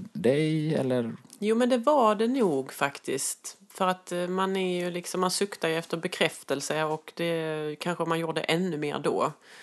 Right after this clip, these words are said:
Speaker 2: Och i synnerhet liksom, nu spelar vi den här musiken som liksom inte, absolut inte i alla sammanhang mottogs liksom. Alltså i, i och för sig tycker jag att från att vi bör-, när vi började spela live och, och liksom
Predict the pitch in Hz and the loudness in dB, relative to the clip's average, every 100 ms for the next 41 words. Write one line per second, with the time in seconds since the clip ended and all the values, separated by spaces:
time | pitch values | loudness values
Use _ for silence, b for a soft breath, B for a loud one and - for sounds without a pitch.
0 | B B - 180 175 202 214 151 143 143 | B B -4 -2 2 2 4 2 0 -2
1 | 143 - 151 165 160 - 190 170 170 180 | -4 -2 -2 0 -2 -2 -2 0 -2 -2
2 | 156 156 160 156 160 143 131 139 - 139 | -2 0 0 0 -2 -2 -2 -2 -2 -2
3 | 139 135 - 143 139 - 151 - - 202 | -2 -4 -2 -2 -2 0 0 0 -4 -2
4 | 190 - 156 135 139 135 156 131 113 120 | -2 -2 -2 0 0 2 0 2 0 0
5 | 120 127 - - - - - - - - | -2 -4 -8 -8 -6 -8 -8 -8 -6 -4
6 | 101 104 B B B B 190 - 220 196 | -4 -6 B B B B -2 4 4 6
7 | 233 196 196 233 190 - 185 - 143 - | 6 6 4 2 2 0 0 2 2 4
8 | 160 151 156 170 - - 170 175 180 165 | 2 2 2 2 2 0 -2 2 2 2
9 | 196 165 160 110 80 - 156 - - - | 0 2 4 4 4 -2 -8 -10 -8 -6
10 | - 151 139 135 131 127 | -2 0 0 0 0 0